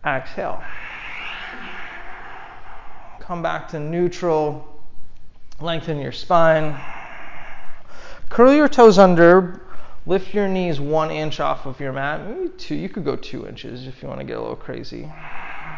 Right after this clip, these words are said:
Pull the pit of your belly in and up.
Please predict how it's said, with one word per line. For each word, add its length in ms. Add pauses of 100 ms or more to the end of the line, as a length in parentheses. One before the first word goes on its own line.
(1040)
Pull 140
the 100
pit 240
of 120
your 140
belly 500 (100)
in 380
and 260
up. 680